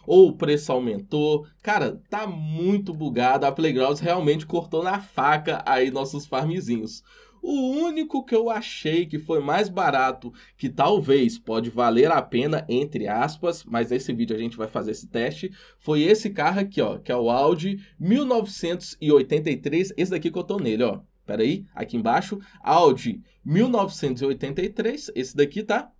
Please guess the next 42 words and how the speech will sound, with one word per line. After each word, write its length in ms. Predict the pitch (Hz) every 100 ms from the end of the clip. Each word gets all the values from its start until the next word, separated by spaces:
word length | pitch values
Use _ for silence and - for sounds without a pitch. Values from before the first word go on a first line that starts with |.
| _ -
Audi 300 | 127 139 143
mil 140 | 147
novecentos 400 | 156 143 139 127
e 20 |
oitenta 320 | 143 156 160
e 60 | 185
três 400 | 185 202 240 - -
Sport 600 | 339 - 185 180 196 - -
aqui. 380 | 294 - 123 - _ _ _ _ _
Só 240 | - - 349
que 320 | - 247 - _
ele 320 | - 254 220
custa, 540 | - - 254 - - - _ _ _ _ _ _ _
ele, 320 | 151 196 240 -
ele 220 | 170 214
vai 180 | 180 233
custar 500 | 214 - - 214 -
aqui 320 | 139 147 165
pelo, 720 | 156 147 151 151 147 127 107 101 _ _ - _
pela 300 | 139 143 143
coleção 400 | 135 135 135 135
de 120 | 123
carros, 380 | 123 160 175 156
ele 140 | 143 143
vai 120 | 147
custar 300 | - - 180
cento 280 | - 214 208
e 40 |
setenta 340 | 226 202 202
e 60 | 208
cinco 320 | 202 196 240
mil. 280 | 226 156 123 - _
Só 160 | - 165
que 120 | 185
é 20 |
o 80 | 220
melhor 460 | 240 233 160 180 226
que 80 |
eu 40 | 226
consegui 300 | - 208 160
achar 320 | 208 - 185
aqui. 340 | 226 - 127